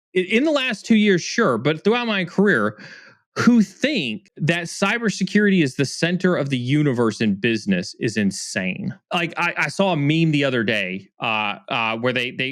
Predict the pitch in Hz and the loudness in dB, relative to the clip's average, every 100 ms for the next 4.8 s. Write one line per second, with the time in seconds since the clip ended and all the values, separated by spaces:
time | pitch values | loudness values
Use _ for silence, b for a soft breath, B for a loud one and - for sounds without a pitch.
0 | - 143 117 - 143 131 165 214 196 - | -4 -4 -4 -4 -4 -2 0 0 -2 -2
1 | 170 156 - 113 104 101 113 117 123 123 | -2 -2 -4 -6 -4 -2 -2 -2 0 0
2 | 120 120 143 151 151 135 127 117 107 117 | -2 0 0 0 -2 -2 -2 0 -2 -2
3 | 104 113 120 107 - - 139 131 127 127 | -4 -4 -4 -4 -6 -2 -2 0 0 0
4 | 113 - 120 113 - 113 101 | -4 -2 -2 -2 -4 -2 -2